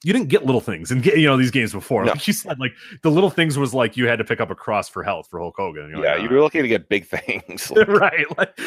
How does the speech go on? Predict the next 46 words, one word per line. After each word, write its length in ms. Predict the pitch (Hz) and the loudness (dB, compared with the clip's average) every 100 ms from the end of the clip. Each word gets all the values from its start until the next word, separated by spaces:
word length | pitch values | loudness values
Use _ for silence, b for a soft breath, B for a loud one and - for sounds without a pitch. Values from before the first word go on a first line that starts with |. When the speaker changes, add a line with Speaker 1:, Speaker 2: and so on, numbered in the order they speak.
| 277 | -10
Speaker 1:
so, 180 | - 196 | -2 0
like, 140 | 165 160 | 2 2
little 240 | 165 247 | 2 0
things 240 | - 175 | 2 0
you 40 | 143 | 0
were 60 | |
never 320 | 143 147 143 135 | 0 2 2 2
gonna 160 | 131 | 0
get. 180 | 117 240 | 0 -2
But 120 | 156 | -2
yeah, 180 | 220 208 | -2 -2
like, 240 | 104 104 | -2 -6
that, 160 | - 123 | -6 -4
that 180 | 113 123 | -2 -2
stuff, 280 | - 139 - | -2 -2 -2
the 100 | 104 | -8
inclusion 480 | 87 117 120 113 | -6 -4 -4 -4
of, 240 | 107 98 87 b b b | -4 -6 -8 b b b
of 140 | 101 | -4
the 40 | 101 | -2
different 300 | 110 104 85 | -4 -4 -6
game 220 | 110 131 | -2 2
modes, 480 | 127 127 127 127 104 | 2 4 4 2 0
like, 180 | 80 - | -8 -10
you 80 | |
beat 240 | 78 113 117 | -12 -10 -4
guys, 320 | 113 107 92 | -2 -2 -2
you 140 | 92 | -8
unlocked 400 | 82 98 120 127 | -6 -2 -2 -2
guys, 340 | - 117 117 113 | -2 0 0 -2
like, 120 | - | -8
stuff 220 | - 190 | -10 -8
like 120 | 107 | -8
that 200 | - 143 | -4 -4
was 120 | 87 - | -4 -14
just 160 | 85 | -10
like, 140 | 85 - | -8 -2
oh, 240 | 208 73 | -2 -2
I 40 | 85 | -8
mean, 160 | 92 | -8
like, 200 | 95 104 B B B | -6 -8 B B B
we 80 | |
kinda 160 | 147 185 | -2 0
took 160 | - - | -2 -8
for 100 | 92 | -6
granted 400 | 90 127 180 | -2 0 -2